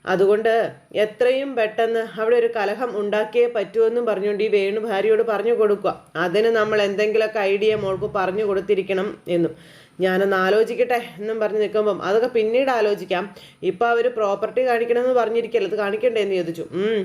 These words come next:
കാണിക്കണം, ഞാൻ എന്താണെന്ന് ആലോചിക്കുകയാണെന്നും" പറഞ്ഞ് വേണു ഇങ്ങനെ അവിടെ നിൽക്കുവാണ്. അത് കഴിഞ്ഞതിന് ശേഷം പിന്നെ കാണിക്കുന്നത് ദേ അവിടെ ഗോവിന്ദേട്ടൻ, ഏഹ്, ഓരോന്നും ഉണ്ടാക്കിക്കൊണ്ടിരിക്കുക,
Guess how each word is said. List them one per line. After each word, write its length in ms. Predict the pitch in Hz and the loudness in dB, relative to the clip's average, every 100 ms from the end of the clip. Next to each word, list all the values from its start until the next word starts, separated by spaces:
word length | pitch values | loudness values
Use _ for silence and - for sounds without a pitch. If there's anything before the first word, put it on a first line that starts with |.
| 165 | -4
കാണിക്കണം, 480 | 165 165 180 208 233 - - - _ _ _ | -2 0 0 2 0 -4 -16 -20 _ _ _
ഞാൻ 140 | 202 196 196 | -2 2 2
എന്താണെന്ന് 380 | 208 233 233 233 208 | 2 2 2 2 2
ആലോചിക്കുകയാണെന്നും" 720 | 220 233 240 247 202 214 233 | 4 2 0 -2 0 -2 0
പറഞ്ഞ് 180 | 214 214 | 0 2
വേണു 200 | 208 214 233 | 2 2 2
ഇങ്ങനെ 160 | 214 208 | 2 2
അവിടെ 140 | 190 208 | 2 0
നിൽക്കുവാണ്. 360 | 208 233 180 139 - - | 0 0 0 -4 -10 -2
അത് 80 | 226 | 2
കഴിഞ്ഞതിന് 360 | 254 254 247 240 247 | 2 2 0 0 -2
ശേഷം 200 | 233 247 | -2 -2
പിന്നെ 160 | 226 240 240 | 0 0 0
കാണിക്കുന്നത് 500 | 220 214 220 220 214 | 0 2 2 2 4
ദേ 60 | 214 | 4
അവിടെ 160 | 196 196 190 | 2 0 2
ഗോവിന്ദേട്ടൻ, 580 | 190 190 202 214 208 220 196 - - | 0 0 0 0 0 -6 -8 -12 -4
ഏഹ്, 400 | 202 190 190 190 190 - | 0 2 4 2 2 2
ഓരോന്നും 320 | 226 226 233 220 | 4 4 2 0
ഉണ്ടാക്കിക്കൊണ്ടിരിക്കുക, 720 | 202 202 208 226 220 196 180 | 0 -2 0 0 2 0 -2